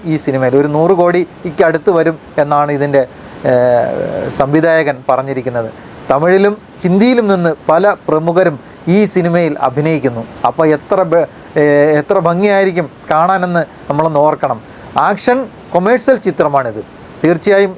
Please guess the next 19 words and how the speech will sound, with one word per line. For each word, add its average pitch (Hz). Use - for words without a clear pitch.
എല്ലാവർക്കും 196
ഒരുപോലെ 190
ഇഷ്ടപ്പെടുന്ന 165
തരത്തിലായിരിക്കും 147
ഈ 160
സിനിമയുടെ 147
ഏഹ്, 123
വരവ്, 170
ഏഹ്, 135
പലരും 175
പല 151
സിനിമകളും 202
കൈനീട്ടി 170
സ്വീകരിച്ച 156
മലയാളി 143
ഈ 165
സിനിമയും 151
സ്വീകരിക്കുന്നുള്ള 156
കാര്യത്തിൽ 139